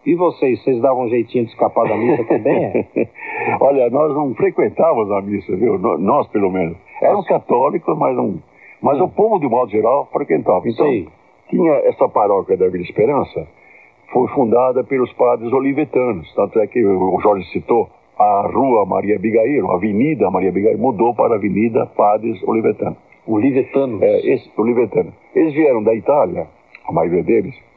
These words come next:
Speaker 2: mas tem a casa matriz que é Ribeirão Preto. Esses padres aí trabalharam bastante, esse padre João, que eu citei, cujo nome ficou na escola, e o padre Constantino, Constantino Maria Galassi, e padre João Maria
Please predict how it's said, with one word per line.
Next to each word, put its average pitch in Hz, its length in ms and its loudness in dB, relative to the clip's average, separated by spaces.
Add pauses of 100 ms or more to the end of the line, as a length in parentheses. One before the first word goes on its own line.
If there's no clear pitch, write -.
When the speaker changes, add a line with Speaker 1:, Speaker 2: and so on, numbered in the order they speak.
(140)
Speaker 2:
mas 110 200 -2
tem 127 140 0
a 113 60 0
casa 120 240 0
matriz 113 440 -2
que - 100 -16
é - 80 -6
Ribeirão 127 540 0
Preto. - 360 -2 (280)
Esses 180 360 2
padres 104 420 2
aí 135 200 0
trabalharam 147 460 0
bastante, 151 560 0
esse - 120 -6
padre 101 280 0
João, 104 400 0
que - 140 -18
eu - 40 -16
citei, 95 480 -2 (300)
cujo - 240 2
nome 101 220 0
ficou - 240 0
na 92 100 0
escola, 98 420 0 (100)
e 120 80 2
o 113 60 2
padre 120 280 0
Constantino, 123 1080 -2 (220)
Constantino 107 720 0
Maria 101 420 2
Galassi, 98 800 0 (680)
e 104 80 0
padre 110 400 0
João 117 300 0
Maria 113 400 2